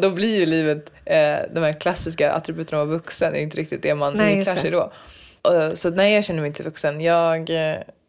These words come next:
Speaker 1: på det viset. Och jag drömmer inte så himla mycket för mitt eget liv, utan det är väldigt, väldigt mycket för vårt samhälle. Så jag har inget så här, det här yrket vill jag ha,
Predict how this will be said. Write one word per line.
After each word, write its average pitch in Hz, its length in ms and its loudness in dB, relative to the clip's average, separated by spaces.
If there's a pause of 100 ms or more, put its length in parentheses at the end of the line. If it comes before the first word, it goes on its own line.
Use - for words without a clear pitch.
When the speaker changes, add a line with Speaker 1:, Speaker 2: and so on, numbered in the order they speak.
(140)
Speaker 1:
på - 80 -4
det 165 140 2
viset. - 520 -8 (880)
Och - 180 -8
jag 180 120 0
drömmer 185 560 0
inte 151 260 -6
så 160 80 -8
himla 160 180 -4
mycket 165 340 -10
för 165 200 -2
mitt 151 240 -10
eget 151 420 -6
liv, 92 360 -8
utan 160 240 -6
det 165 60 -4
är 160 80 -2
väldigt, 156 360 -4
väldigt 147 200 -6
mycket 156 280 -10
för 160 60 -8
vårt 160 100 -8
samhälle. 156 540 -6 (640)
Så 196 140 -8
jag 170 220 -4
har 180 200 0
inget 151 240 -4
så 147 80 0
här, 139 60 0
det 151 100 -4
här 151 220 -2
yrket 170 500 -6
vill 160 120 -4
jag 160 100 -4
ha, 156 460 -2